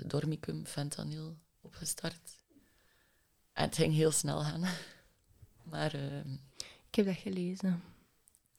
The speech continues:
Speaker 2: Dat je
Speaker 1: hij heeft nog drie dagen afgezien eerst. Dus hij heeft de ergste epilepsie van heel zijn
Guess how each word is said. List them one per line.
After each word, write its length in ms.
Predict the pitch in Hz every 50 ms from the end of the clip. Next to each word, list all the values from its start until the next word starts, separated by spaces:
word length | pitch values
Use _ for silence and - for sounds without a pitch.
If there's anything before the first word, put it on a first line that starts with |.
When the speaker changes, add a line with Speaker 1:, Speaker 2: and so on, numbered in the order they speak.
| - -
Speaker 2:
Dat 120 | - 196
je 220 | 185 180 175 175 - - - - - _ _ _ _ _
Speaker 1:
hij 80 | - -
heeft 120 | 165 151
nog 160 | 165 170 175 170
drie 180 | 170 156 185 175
dagen 300 | 180 180 175 175 170 160
afgezien 460 | 170 175 - - 190 190 185 180 190
eerst. 520 | 190 196 208 208 - - - - - - - - - - - _ _ _ _ _ - - -
Dus 320 | - - - 147 - -
hij 100 | - -
heeft 160 | - 147 -
de 60 | -
ergste 320 | - 160 160 143 - - 160
epilepsie 460 | 165 - 156 156 156 - - - 156
van 120 | 156 160
heel 180 | 151 156 175 175
zijn 140 | 147 151